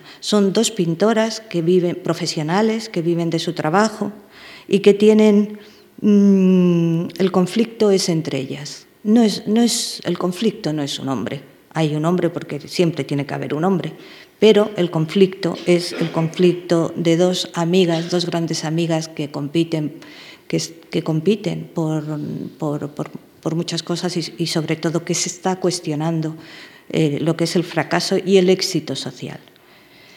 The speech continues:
Eh, muy pronto a esta obra escribo, mm,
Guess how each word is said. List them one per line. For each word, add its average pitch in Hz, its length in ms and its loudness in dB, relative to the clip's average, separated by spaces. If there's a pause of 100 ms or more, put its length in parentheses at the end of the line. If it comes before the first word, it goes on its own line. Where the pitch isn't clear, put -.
(420)
Eh, 185 960 10 (1200)
muy 233 360 8
pronto 220 540 2
a 208 40 6
esta 196 280 2
obra 190 180 2
escribo, 190 840 2 (360)
mm, 170 420 -2